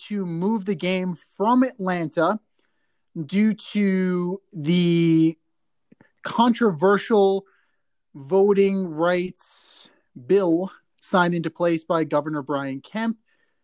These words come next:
which significantly impacts voter registration and voter ability, to the point where Major League Baseball felt they needed to act.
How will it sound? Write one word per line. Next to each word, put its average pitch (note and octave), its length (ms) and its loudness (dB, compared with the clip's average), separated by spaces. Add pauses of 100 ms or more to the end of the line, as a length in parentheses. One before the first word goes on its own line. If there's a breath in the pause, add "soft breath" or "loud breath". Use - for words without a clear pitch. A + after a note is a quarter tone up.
(300)
which F#3+ 720 -2 (480)
significantly E3+ 1500 -4
impacts E3+ 640 -2
voter D#3 300 2
registration F#3+ 880 -2
and D#3+ 840 -2
voter D#3 760 2 (580)
ability, D#3+ 760 -4 (2500)
to G3 140 -2
the F#3 60 -2
point F#3+ 280 -2
where F3 120 0
Major E3+ 260 -4
League D#3+ 140 -2
Baseball D3+ 440 -2
felt C#3+ 320 -2
they C#3+ 140 -8
needed B2+ 260 -10
to - 160 -18
act. - 380 -6